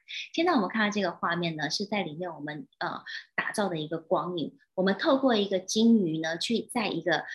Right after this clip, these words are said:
银河里面去一个遨游，带着我们的小鱼，代表呢就是父母。其实一路以来呢，就像是一个海里的领航员，父母其实就是带领着孩子。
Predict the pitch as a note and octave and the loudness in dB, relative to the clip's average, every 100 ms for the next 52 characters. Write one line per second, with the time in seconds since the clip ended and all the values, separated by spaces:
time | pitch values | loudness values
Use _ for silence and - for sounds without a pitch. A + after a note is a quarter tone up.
0 | - - G3 G3 F3+ D#3 E3+ F#3 - F#3+ | -8 0 0 2 0 0 0 -2 -2 -2
1 | E3 D#3 - D3 D#3 D#3+ D3 - A#3+ F#3 | -2 -4 -6 -8 -6 -4 -4 -2 -2 -2
2 | E3 D3+ D3 - D3 A2+ G#2+ - - _ | -4 -4 -4 -4 -4 -8 -10 -12 -18 _
3 | - D#4 G#3 E3 D3+ D#3 - - A3 - | 0 2 2 -2 -4 -4 -2 0 0 -4
4 | - B3 E3+ C#3+ - - _ - F#3+ F#3+ | -2 0 0 -2 -4 -12 _ -4 -2 0
5 | F3+ F3 - _ G3 G3+ A#3+ G3 D#3+ D#3 | 0 -2 -4 _ 0 4 4 2 0 -2
6 | D#3 D#3 D#3 E3 G3+ G#3 G3+ G#3 F3 E3 | -4 -6 -6 -4 -4 -2 -2 -2 -2 -2
7 | - E3+ D#3+ D#3+ D#3+ C#3+ - D3 E3 E3+ | -2 -2 -2 -4 -4 -6 -8 -12 -6 -4
8 | D3+ C#3+ - - - - C#4+ G#3 E3+ F3+ | -2 -4 -10 -18 -16 2 4 4 2 -2
9 | F#3+ A3+ A#3+ C4+ A#3+ E3 D3 D#3 - - | -2 0 0 0 -2 -2 -4 -4 -4 -6
10 | F2 - E3+ - | -10 -6 -6 -6